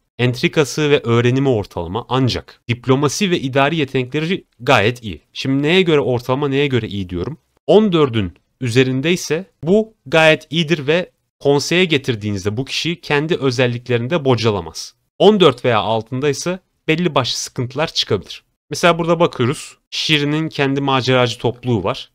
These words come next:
ve iki tane takipçisi var. İki karakter de aynı zamanda şair ve bunların tabii farklı görevleri olabilir. Burada başka bir kontrat verilmiş. Mesela burada ayrı bir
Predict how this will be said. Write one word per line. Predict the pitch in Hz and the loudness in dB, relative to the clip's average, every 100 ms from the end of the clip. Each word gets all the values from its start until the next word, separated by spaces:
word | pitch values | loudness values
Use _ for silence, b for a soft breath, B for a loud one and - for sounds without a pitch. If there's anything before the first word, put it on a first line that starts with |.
| _ _ | _ _
ve | 117 160 - _ _ | 4 4 4 _ _
iki | 131 190 | -6 0
tane | 156 139 165 | 2 2 2
takipçisi | 143 123 120 - - 101 | 0 0 -2 -8 -6 -6
var. | 92 - - - | -8 -10 -18 -14
İki | - 170 | 0 0
karakter | 135 - 139 123 117 101 | 0 2 2 2 0 0
de | |
aynı | 104 104 | 0 0
zamanda | 95 95 92 90 85 | -2 -2 -2 -4 -6
şair | - - 117 92 104 - - _ _ | -4 0 2 0 -2 -10 -16 _ _
ve | 131 147 | 2 2
bunların | 135 139 135 | 2 0 0
tabii | 123 131 | 0 -2
farklı | 123 131 123 | 2 2 2
görevleri | 120 117 107 101 110 | 0 2 2 0 -2
olabilir. | 107 92 76 110 - _ _ | -2 -2 -6 -14 -18 _ _
Burada | 190 214 | 0 4
başka | 208 - 214 | 4 4 2
bir | 160 - - _ _ _ _ - | 2 -2 -8 _ _ _ _ -2
kontrat | 127 110 98 - | 0 0 -4 -4
verilmiş. | 104 87 143 - - _ | -6 -4 -6 -6 -8 _
Mesela | 156 - 131 107 95 - | -4 0 0 0 -2 2
burada | 185 170 202 | 2 4 2
ayrı | 147 160 165 | 4 4 2
bir | 151 | -4